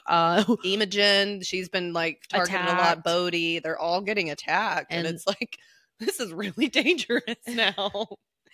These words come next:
Speaker 1: To
Speaker 2: Just
Speaker 1: even
Speaker 2: going
Speaker 1: be
Speaker 2: to
Speaker 1: at
Speaker 2: school.
Speaker 1: school.
Speaker 2: <laughs> I was like, "Damn, they're just trying to kill 'em off one by one."
Speaker 1: Yeah. So I think that's crazy. I don't know what else really happens.
Speaker 2: The only other part that I remembered was, like, you know,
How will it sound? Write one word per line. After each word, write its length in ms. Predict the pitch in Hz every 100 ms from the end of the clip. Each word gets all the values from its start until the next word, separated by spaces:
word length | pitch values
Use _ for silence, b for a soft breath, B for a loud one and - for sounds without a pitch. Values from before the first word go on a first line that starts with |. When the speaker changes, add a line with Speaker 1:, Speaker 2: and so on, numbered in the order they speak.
| B B -
Speaker 1:
To 60 |
Speaker 2:
Just 20 |
Speaker 1:
even 100 | 320
Speaker 2:
going 160 | 294 320
Speaker 1:
be 140 | 330
Speaker 2:
to 40 | 330
Speaker 1:
at 80 | -
Speaker 2:
school. 800 | 403 403 440 466 370 - 311
Speaker 1:
school. 20 | -
Speaker 2:
<laughs> 1500 | - - - _ - _ _ _ _ _ - - - - -
I 80 |
was 180 | 427 453
like, 180 | 403 294
"Damn, 460 | 359 440 466 294 233
they're 160 | 359
just 220 | 415 320 -
trying 200 | 233 220
to 140 | 202
kill 200 | 240 285
'em 100 | 247
off 180 | 262 233
one 120 | 202
by 140 | 220
one." 360 | 185 180 156 151 _ _ 170
Speaker 1:
Yeah. 360 | 165 156 143 - _ _ _ _ _
So 560 | - 175 147 175 165 160 - _ -
I 380 | 170 180 190 226
think 200 | 190 180
that's 220 | 165 170
crazy. 340 | - 180 180
I 100 | 127
don't 140 | 269 349
know 140 | 359
what 260 | 285 269 -
else 240 | 240 -
really 300 | 226 247 220
happens. 1080 | 208 175 190 - - 160 160 160 156 165 -
Speaker 2:
The 140 | 156
only 180 | 175 190
other 120 | 185
part 320 | 185 185 160
that 120 | 156 147
I 100 | 165
remembered 400 | 165 156 156 160
was, 160 | 151
like, 200 | 127 -
you 100 | 165
know, 340 | 160 151 143